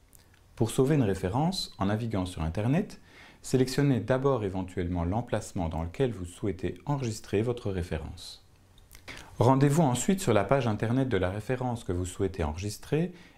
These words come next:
et cliquez sur l'icône Zotero Connector dont la forme varie en fonction du type de document affiché sur la page web. Un livre, un article, un P D F. Il vous est possible de sélectionner et ou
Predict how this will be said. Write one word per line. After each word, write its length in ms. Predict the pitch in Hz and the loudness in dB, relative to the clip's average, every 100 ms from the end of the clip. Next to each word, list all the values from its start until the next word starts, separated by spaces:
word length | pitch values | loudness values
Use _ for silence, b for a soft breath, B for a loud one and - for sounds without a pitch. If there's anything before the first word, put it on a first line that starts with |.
| B | B
et 100 | 120 | -2
cliquez 320 | - 160 175 | 0 0 2
sur 200 | 170 - | 0 0
l'icône 440 | 120 131 98 87 90 | 0 0 0 2 2
Zotero 400 | 135 143 127 87 | 2 0 0 -2
Connector 800 | 87 95 113 - 156 175 175 - b b | -2 -2 -2 -2 0 0 -4 -16 b b
dont 100 | 113 | 0
la 140 | 127 | 0
forme 300 | 135 127 107 | -2 -4 -4
varie 500 | 87 85 87 113 151 - - | -2 -4 -4 -8 -10 -10 -4
en 100 | 135 | -4
fonction 340 | 139 139 160 | -2 -4 -2
du 160 | 127 92 | -4 -4
type 260 | - 160 | -6 -2
de 80 | 123 | 0
document 380 | 113 113 110 95 | 0 0 0 0
affiché 400 | 90 92 - 151 | 0 -4 -4 -4
sur 140 | 147 | -2
la 100 | 110 | -2
page 300 | 95 87 82 | 0 -2 -2
web. 140 | 76 69 - _ _ _ | -6 -12 -16 _ _ _
Un 100 | 80 | -4
livre, 420 | 76 92 120 139 107 | -2 0 0 0 0
un 100 | 92 | 0
article, 440 | 87 - 120 - | -2 -4 -6 -2
un 60 | 90 | -2
P 160 | 87 | 0
D 220 | 82 80 82 | 0 -2 -6
F. 240 | - - - - B B B B B B B - | -12 -20 -20 -20 B B B B B B B 2
Il 120 | 113 | 4
vous 180 | 113 113 | 6 6
est 80 | 110 | 4
possible 480 | 107 - 185 147 104 | 2 2 2 4 2
de 80 | |
sélectionner 880 | 98 - 135 123 - 92 92 143 190 B B _ - | 0 0 0 0 0 0 2 0 -2 B B _ 0
et 320 | 143 147 147 - - | 2 2 -2 -10 0
ou 220 | 135 120 | 0 0